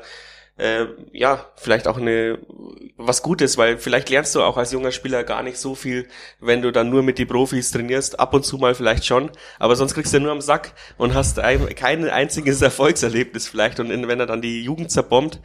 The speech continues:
und ab und zu mal in der ersten aushelfen darf und mittrainieren darf, ich glaube, ist eine gute Mischung.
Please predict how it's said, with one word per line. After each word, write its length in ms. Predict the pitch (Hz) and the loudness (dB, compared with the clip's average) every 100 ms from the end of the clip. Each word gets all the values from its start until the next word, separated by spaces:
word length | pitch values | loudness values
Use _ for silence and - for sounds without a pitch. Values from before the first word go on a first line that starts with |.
| - - - - | -20 -20 -20 -4
und 120 | 120 | 0
ab 140 | - 151 | 2 2
und 120 | 143 | 2
zu 100 | 143 | 2
mal 180 | 135 127 | 4 4
in 60 | 120 | 2
der 120 | 87 | 2
ersten 320 | 127 - - | 2 0 -2
aushelfen 520 | - 120 135 135 143 | 0 0 0 -2 -2
darf 360 | 127 127 139 - | 2 2 2 -4
und 320 | - 120 113 | -6 -6 -4
mittrainieren 640 | 139 - _ 135 135 135 135 | -4 -4 _ -4 0 0 2
darf, 240 | 123 135 | 0 0
ich 100 | 123 | -2
glaube, 180 | 123 131 | -2 -2
ist 60 | |
eine 100 | 131 | -4
gute 200 | 120 131 | -4 -2
Mischung. 400 | 117 127 - 98 | -2 0 -2 -4